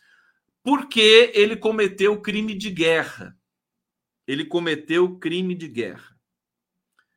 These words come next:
O Vladimir Putin. Se o Va-, Vladimir Putin cometeu crime de guerra,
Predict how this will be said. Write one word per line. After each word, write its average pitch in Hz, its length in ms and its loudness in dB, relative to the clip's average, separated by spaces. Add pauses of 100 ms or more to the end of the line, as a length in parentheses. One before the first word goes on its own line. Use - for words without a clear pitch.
(400)
O 107 100 -16
Vladimir 151 600 -4
Putin. 131 480 -8 (360)
Se - 240 -8
o 302 80 -2
Va-, 262 420 2
Vladimir 240 880 0
Putin 202 840 -12
cometeu 208 640 -4
crime 135 300 -10
de 110 100 -14
guerra, 131 600 -6